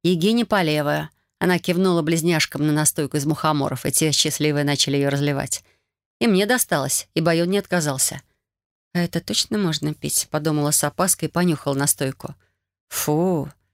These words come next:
Будто я нюхнула носки годовой несвежести, залитые спиртом. Чтобы аромат перебить, взяла да каплю с рюмки слезнула. И вот зря это сделала. Знаете, какие ощущения? Кто-то из вас хоть раз пробовал супер ядрёную горчицу?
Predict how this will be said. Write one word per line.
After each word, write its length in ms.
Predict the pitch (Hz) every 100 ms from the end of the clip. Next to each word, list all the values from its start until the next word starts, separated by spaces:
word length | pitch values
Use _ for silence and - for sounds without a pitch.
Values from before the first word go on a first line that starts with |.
| _ _
Будто 240 | 175 -
я 80 | 180
нюхнула 420 | 175 170 - 175
носки 340 | 170 175 - -
годовой 360 | 147 156 147
несвежести, 540 | 147 147 147 143 - 151
залитые 360 | 147 143 -
спиртом. 460 | 151 - 143 - 143 - _ _ _ _ _
Чтобы 320 | - - 180 185
аромат 340 | 185 185 180
перебить, 360 | 180 170 185 160
взяла 320 | 170 175 175
да 120 | 151
каплю 300 | - 165 160
с 100 | 160
рюмки 240 | 170 160
слезнула. 600 | - 160 151 156 156 151 - _ _ _ _ - - - -
И 100 | 247
вот 120 | 240
зря 240 | 226 269
это 160 | 226 190
сделала. 460 | 170 180 240 180 147 - _ _ _ -
Знаете, 280 | 180 220 -
какие 220 | 170 165
ощущения? 560 | 160 160 190 202 196 185 _ _ _ _ _ _
Кто-то 440 | - 262 277 -
из 180 | 175 175
вас 200 | 196 226
хоть 200 | - 196
раз 220 | 196 170
пробовал 360 | - 254 214 180
супер 340 | - 190 175
ядрёную 420 | 170 175 175 160
горчицу? 520 | 165 190 - 135 135